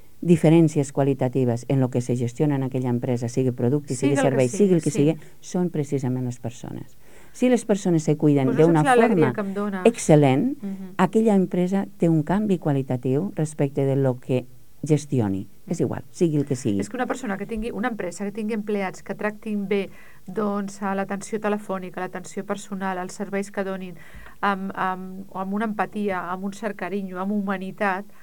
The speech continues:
Speaker 2: escolta, jo crec que po-, podran tenir els problemes X, però el tracte hi guanyarà
Speaker 1: <clears throat>
Speaker 2: moltíssim.
Speaker 1: Jo
Speaker 2: Tenir
Speaker 1: vaig tindre,
Speaker 2: persones que
Speaker 1: sí, jo vaig tindre una vegada una, una, un problema amb l'empresa Nokia de telefonia mòbil,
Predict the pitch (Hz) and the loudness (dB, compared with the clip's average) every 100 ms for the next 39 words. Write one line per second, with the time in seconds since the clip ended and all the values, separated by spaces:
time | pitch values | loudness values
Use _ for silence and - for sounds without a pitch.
0 | - - - 196 214 202 190 208 214 214 | -16 -16 -10 -6 -2 -2 -2 -6 -4 -6
1 | 180 220 202 214 233 233 247 - 202 208 | -6 -6 -4 -4 -6 -6 -10 -6 -2 -2
2 | 220 226 - 208 - - 196 190 - - | -2 -6 -4 -6 -8 -8 -4 -4 -6 -18
3 | - - 208 208 220 214 214 220 262 277 | -18 -6 -4 -2 0 -2 -2 0 0 0
4 | 208 185 180 175 170 - - 120 190 - | -4 -6 -8 2 4 6 2 -2 -8 -8
5 | 226 190 160 165 180 165 139 143 220 - | -10 -2 2 2 2 2 0 0 -2 -6
6 | - 185 175 160 160 160 165 160 156 143 | -8 -6 -6 -6 0 0 2 4 4 4
7 | 131 123 131 147 135 120 - 120 113 110 | 2 2 0 0 0 -2 -2 -2 -2 -2
8 | 104 101 - - - - - - - - | -4 -6 -8 -16 -18 -18 -18 -18 -18 -6
9 | 131 123 135 127 120 123 - 127 120 120 | -4 0 2 4 4 2 -2 0 0 0
10 | 123 131 135 127 123 123 113 107 - 110 | -2 -4 -2 -2 -2 -2 -2 -2 -4 -6
11 | 107 123 117 117 117 107 | -4 -4 -2 -2 -4 -4